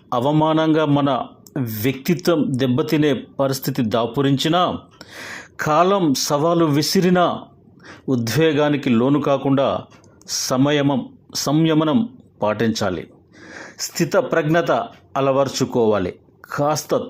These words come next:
తేరుకున్నాక అన్ని సమస్యలు సద్దుమణుగుతాయి.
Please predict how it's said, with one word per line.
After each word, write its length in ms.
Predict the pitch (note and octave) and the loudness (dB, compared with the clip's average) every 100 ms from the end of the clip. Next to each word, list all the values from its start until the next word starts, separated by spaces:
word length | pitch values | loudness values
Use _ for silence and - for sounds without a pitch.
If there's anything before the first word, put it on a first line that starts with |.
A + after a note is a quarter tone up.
| - | -4
తేరుకున్నాక 640 | D3+ E3 D3 D3+ C#3+ C#3 C#3+ F#2+ F2 - - C#3+ | 0 2 2 2 2 0 0 -2 -4 -14 -8 0
అన్ని 280 | D3+ D3 | 2 4
సమస్యలు 840 | C#3 C#3 C3 C3 D3+ C3 B2 G2+ - - - | 2 2 0 0 0 2 2 -2 -6 -16 -14
సద్దుమణుగుతాయి. 960 | - B2+ G#2 A2 G#2+ G2+ G2 G2 G#2 | -8 -4 -2 0 0 0 -2 -4 -6